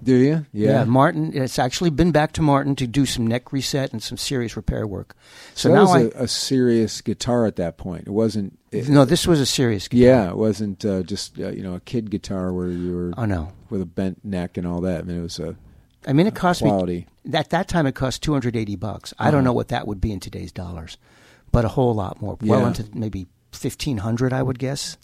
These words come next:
Speaker 1: Martins are made in Kalamazoo or something like
Speaker 2: No,
Speaker 1: that,
Speaker 2: they're made
Speaker 1: right?
Speaker 2: in Nazareth, Pennsylvania.
Speaker 1: Oh, okay.
Speaker 2: Nazareth, Pennsylvania. So, but, uh, that was my first real guitar,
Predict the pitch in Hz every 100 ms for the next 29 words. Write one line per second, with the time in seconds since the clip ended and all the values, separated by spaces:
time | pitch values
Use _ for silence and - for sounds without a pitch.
0 | _ 123 127 175 156 165 143 139 156 143
1 | 127 143 143 123 101 135 214 110 110 90
2 | 90 135 135 123 127 139 175 139 131 143
3 | 156 147 - 147 139 123 107 85 78 127
4 | 104 85 - - 104 - - - - _
5 | _ - - 104 104 110 127 - 107 104
6 | 98 90 82 80 - _ _ _ _ -
7 | - - _ - 151 123 127 - 127 -
8 | - 117 101 - - 110 143 156 143 -
9 | 151 113 117 120 113 120 113 92